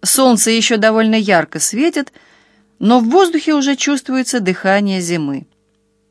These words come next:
Я стояла в пробке на Волоколамском шоссе и соображала, успею ли приехать домой к восьми. В двадцать ноль ноль Н Т В собиралась показать детектив с моим обожаемым Пуаро.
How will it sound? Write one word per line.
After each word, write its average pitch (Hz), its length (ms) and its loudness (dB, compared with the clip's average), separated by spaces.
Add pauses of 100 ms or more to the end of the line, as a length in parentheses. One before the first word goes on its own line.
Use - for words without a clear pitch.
(480)
Я 247 180 2
стояла 254 400 2
в - 80 -14
пробке 262 420 0
на 170 120 -4
Волоколамском 190 760 0
шоссе 262 520 -2 (720)
и 330 100 2
соображала, 277 880 2
успею 311 560 0
ли 277 120 0
приехать 233 540 -4
домой 202 300 0
к 220 100 -12
восьми. 156 520 -4 (920)
В 185 120 -2
двадцать 202 400 2
ноль 190 220 -2
ноль 254 240 0 (400)
Н 214 160 2
Т 233 120 2
В 277 140 2
собиралась 226 520 2
показать 220 640 0
детектив 214 580 -4
с - 80 -6
моим 156 360 -4
обожаемым 170 800 0
Пуаро. 156 560 -6